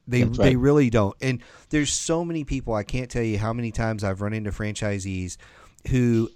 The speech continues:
Speaker 1: are in this business because they, they got an exit package from somewhere else. You know, a company,
Speaker 2: Mm-hmm.
Speaker 1: it was either retirement or they were downsized and they got a huge exit package and they go and buy a business, basically. And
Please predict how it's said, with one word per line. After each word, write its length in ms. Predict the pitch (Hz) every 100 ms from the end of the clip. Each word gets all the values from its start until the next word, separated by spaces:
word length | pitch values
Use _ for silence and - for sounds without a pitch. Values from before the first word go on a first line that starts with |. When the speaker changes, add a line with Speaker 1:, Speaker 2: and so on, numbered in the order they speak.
| -
Speaker 1:
are 180 | 104 -
in 240 | 139 208
this 200 | 196 156
business 500 | 135 127 110 110 107 -
because 600 | 110 107 123 113 110 101
they, 380 | 104 101 95 95
they 100 | 104
got 200 | 101 120
an 120 | 110 107
exit 340 | 120 - 165 -
package 460 | 123 113 123 110
from 140 | - 107
somewhere 360 | - 110 120
else. 300 | 90 85 104
You 80 | 104
know, 80 | 98
a 40 | 95
company, 260 | 107 101 101
Speaker 2:
Mm-hmm. 40 | 101
Speaker 1:
it 20 |
was 120 | 95
either 200 | 107 104
retirement 760 | 92 92 - 113 117 117 117 -
or 300 | 95 92 92 - - -
they 120 | - 101
were 120 | 101
downsized 800 | 104 107 110 - 110 104 101 98
and 120 | 95
they 80 | 92
got 140 | 95
a 40 | 87
huge 480 | - 151 156 131 135
exit 320 | 123 - -
package 520 | - 104 101 110 107 - - - _ -
and 160 | 127 131
they 100 | 123
go 160 | 127
and 120 | 120 107
buy 180 | 110
a 140 | 135 143
business, 480 | 117 92 90 90 -
basically. 600 | 92 85 87 - 90 123 - _ _ _ _ _ -
And 440 | 131 131 123 120